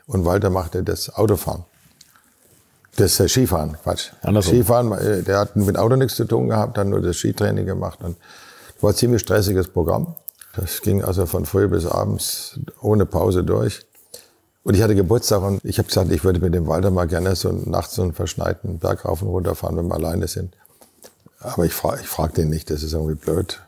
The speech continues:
Speaker 1: Und dann hat meine Frau gesagt, ich frage mal, ist ja kein Thema. Und hat gesagt, ja, kein Problem. Und dann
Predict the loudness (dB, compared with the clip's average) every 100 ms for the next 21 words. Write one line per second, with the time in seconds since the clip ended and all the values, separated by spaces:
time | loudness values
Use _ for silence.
0 | _ -10 -4 -2 -2 -4 -4 0 -2 0
1 | 0 0 -4 -2 0 0 0 -2 -6 -6
2 | -4 -2 0 -2 -8 -20 -20 _ _ _
3 | _ -2 0 0 0 0 0 0 0 0
4 | 0 0 -2 -4